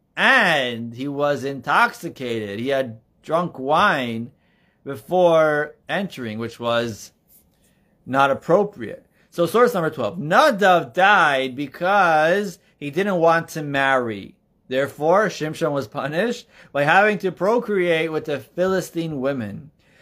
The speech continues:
The sons of Aaron entered into the tabernacle while intoxicated.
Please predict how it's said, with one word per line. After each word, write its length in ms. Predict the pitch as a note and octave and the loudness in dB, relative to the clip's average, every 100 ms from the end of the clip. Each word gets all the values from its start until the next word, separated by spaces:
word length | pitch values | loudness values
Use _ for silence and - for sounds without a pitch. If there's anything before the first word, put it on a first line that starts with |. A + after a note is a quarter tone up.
| _ | _
The 80 | C#3 | 0
sons 320 | F3+ G3 F3 | 2 2 2
of 80 | F3+ | 2
Aaron 420 | G3+ B3+ A3 F3+ | 4 4 4 0
entered 800 | F3 E3+ D#3+ F#3 F#3+ G#3+ G#3 E3+ | -2 -2 -6 -4 0 -2 -4 -8
into 220 | D#3 E3+ | -10 -6
the 120 | E3+ E3+ | -6 0
tabernacle 680 | E3 E3 E3 E3 E3 F3+ | 2 2 2 2 2 2
while 240 | F3 E3 F3+ | 4 4 2
intoxicated. 1040 | F3+ G3+ C4+ A3 A#3+ F3+ E3 C3+ A2+ | 2 4 4 2 -10 -6 -4 -2 -4